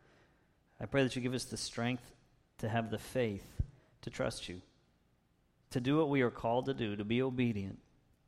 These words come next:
despite the fact that our world may not be, uh, progressing the way we think it should. Lord, I pray for those in this room this morning that are struggling,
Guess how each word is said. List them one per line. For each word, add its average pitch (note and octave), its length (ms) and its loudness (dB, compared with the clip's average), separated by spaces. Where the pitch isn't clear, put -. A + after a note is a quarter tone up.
despite A#2+ 420 0
the A#2+ 80 -6
fact A2+ 360 -2
that G#2+ 160 -4
our A2+ 140 2
world A#2 280 0
may G#2+ 100 0
not G#2 220 -2
be, G#2 320 -4
uh, G2 80 -8
progressing G#2+ 540 -2
the G#2 80 -6
way G#2 120 -4
we G#2 120 -6
think G2+ 200 -8
it G2 80 -10
should. F#2 360 -12
Lord, A#2+ 220 2
I A#2 80 4
pray B2 200 0
for A#2+ 120 -6
those A#2 260 0
in A2 100 -2
this A#2 240 -4
room A#2 180 -4
this A2 200 -6
morning G2+ 320 -6
that G2+ 160 -2
are G#2 420 -4
struggling, G#2+ 600 -6